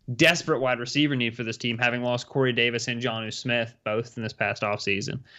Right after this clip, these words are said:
Uh, Greg Newsome and Caleb Farley, the top of the corner board. Terrace Marshall, Kadarius Toney, the top of the wide receiver board. Such a good spot for Rashad Bateman, but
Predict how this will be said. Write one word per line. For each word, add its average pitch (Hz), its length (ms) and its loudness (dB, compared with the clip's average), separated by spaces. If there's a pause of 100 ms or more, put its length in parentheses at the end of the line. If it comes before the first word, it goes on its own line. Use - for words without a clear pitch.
(380)
Uh, 110 240 4 (120)
Greg 143 280 6
Newsome 143 640 4
and 123 300 0
Caleb 127 320 -2
Farley, 139 480 -2
the 147 100 -6
top 120 240 -2
of 117 80 -8
the 113 60 -12
corner 135 340 0
board. 151 440 0 (640)
Terrace 143 340 2
Marshall, 139 300 0
Kadarius 123 440 0
Toney, 123 200 -6
the 117 80 -4
top 113 220 -4
of - 40 -12
the 123 40 -8
wide 110 180 -2
receiver 107 300 -6
board. 104 280 -2
Such 131 360 0
a 123 40 -4
good 110 180 -4
spot 110 320 -4
for - 100 -10
Rashad 110 400 0
Bateman, 110 420 0
but 120 300 0